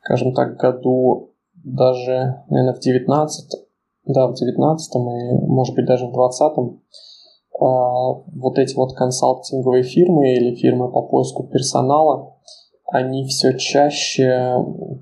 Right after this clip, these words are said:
предлагают фрилансерам,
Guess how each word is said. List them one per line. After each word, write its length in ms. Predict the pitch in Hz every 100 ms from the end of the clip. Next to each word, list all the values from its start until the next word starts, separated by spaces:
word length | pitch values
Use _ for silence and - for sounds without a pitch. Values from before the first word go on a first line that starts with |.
| _ _ _ _
предлагают 880 | - 123 127 127 123 135 135 131 127 - - _ _ _ _ -
фрилансерам, 1040 | - 131 135 135 131 - 131 127 127 -